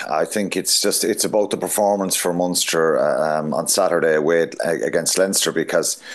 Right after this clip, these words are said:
you know, the reality is it's, it's a real tall order, and the history has shown us that in recent results. The last time Munster beat Leinster in a league game was two thousand and eighteen, December two thousand and eighteen at Thomond Park,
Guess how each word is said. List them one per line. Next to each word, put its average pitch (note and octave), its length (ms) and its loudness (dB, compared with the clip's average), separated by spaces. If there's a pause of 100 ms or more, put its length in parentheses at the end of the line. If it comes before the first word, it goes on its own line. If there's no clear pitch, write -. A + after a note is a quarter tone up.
(440)
you C3 80 2
know, A2 40 2
the G#2 120 2
reality A2 420 4
is F2 180 2
it's, - 280 0
it's - 240 -4
a F#2 40 0
real F2+ 220 2
tall E2+ 320 2
order, F2 340 2
and D#2 140 -2
the - 60 -8
history - 340 -2
has F2+ 80 0
shown G#2+ 260 2
us A2+ 140 0
that F#2+ 160 4
in D#2+ 80 -6
recent E2 320 -2
results. D2 320 0
The F#2+ 80 2
last G2 300 2
time F2+ 160 0
Munster F#2 280 -2
beat G2 280 -2
Leinster F2+ 420 0
in D#2 80 0
a - 20 0
league E2+ 220 0
game E2+ 320 2
was D#2 260 -4
two F2 140 -2
thousand F2 320 0
and D#2 100 0
eighteen, D#2+ 460 0
December E2 440 -2
two - 180 -4
thousand E2 320 -2
and D#2 80 -2
eighteen D#2+ 400 -2
at D2 60 -10
Thomond D2+ 320 -4
Park, F#2 420 0